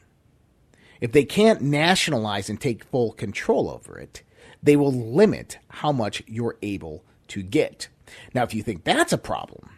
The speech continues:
imagine what happens when C B D C, central bank digital currencies, come out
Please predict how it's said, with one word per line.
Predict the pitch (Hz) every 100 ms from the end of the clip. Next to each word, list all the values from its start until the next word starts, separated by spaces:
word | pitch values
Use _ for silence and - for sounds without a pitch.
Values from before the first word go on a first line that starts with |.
| _ _ - _ _ _ _ _ _ - - - -
imagine | 151 165 208 226 240
what | 196
happens | 156 175 175 143
when | 120 117
C | - - 208
B | 185 185 156
D | 139 160
C, | - - 120
central | - 147 202 160
bank | 151 143 113
digital | 135 123 117
currencies, | - 135 127 - 95
come | - 95
out | 82 64 -